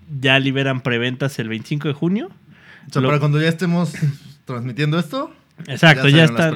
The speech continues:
Speaker 2: preventas.
Speaker 1: están las preventas.
Speaker 2: Lo cual siento que es bueno porque sí, ya de alguna manera se están comprometiendo a que sí sale en noviembre y que
Speaker 1: Sí.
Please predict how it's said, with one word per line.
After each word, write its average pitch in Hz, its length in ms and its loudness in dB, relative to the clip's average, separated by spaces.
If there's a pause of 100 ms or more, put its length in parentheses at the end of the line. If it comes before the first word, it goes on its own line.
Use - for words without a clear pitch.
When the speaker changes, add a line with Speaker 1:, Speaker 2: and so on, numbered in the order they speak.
Speaker 2:
preventas. 147 180 0
Speaker 1:
están 135 180 2
las 131 120 0
preventas. 202 560 -2
Speaker 2:
Lo 196 220 4
cual 262 260 0
siento 285 260 -4
que 220 140 -2
es 165 120 -4
bueno 175 320 -2
porque 131 360 -6
sí, 147 260 -2
ya 143 640 2
de 127 100 -8
alguna 131 300 -6
manera 131 180 -4
se 131 80 -2
están 135 180 -4
comprometiendo 123 680 -6
a 127 80 -12
que 107 140 -8
sí - 360 -10
sale 123 240 -4
en 120 80 -10
noviembre 113 480 -8
y 110 80 -12
que 101 260 -10
Speaker 1:
Sí. 120 340 -2